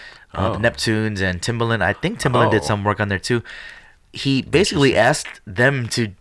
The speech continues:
Speaker 1: do their best effort in, you know, trying to
Speaker 2: Justin me again. <laughs>
Speaker 1: No, no, no,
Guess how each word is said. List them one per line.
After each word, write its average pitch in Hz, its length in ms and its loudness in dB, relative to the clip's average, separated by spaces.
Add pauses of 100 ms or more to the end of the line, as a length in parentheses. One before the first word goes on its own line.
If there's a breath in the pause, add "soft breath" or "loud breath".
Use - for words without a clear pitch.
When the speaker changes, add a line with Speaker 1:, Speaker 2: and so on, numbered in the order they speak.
(200)
Speaker 1:
do 120 240 2
their 113 200 4
best 117 360 0
effort 113 420 0
in, 104 500 -4
you 127 120 -6
know, 113 120 0
trying 113 320 -2
to 110 180 -4 (180)
Speaker 2:
Justin 170 420 4
me 160 120 6
again. 127 540 0
<laughs> 202 500 4
Speaker 1:
No, 170 140 6
no, 196 100 4
no, 156 280 6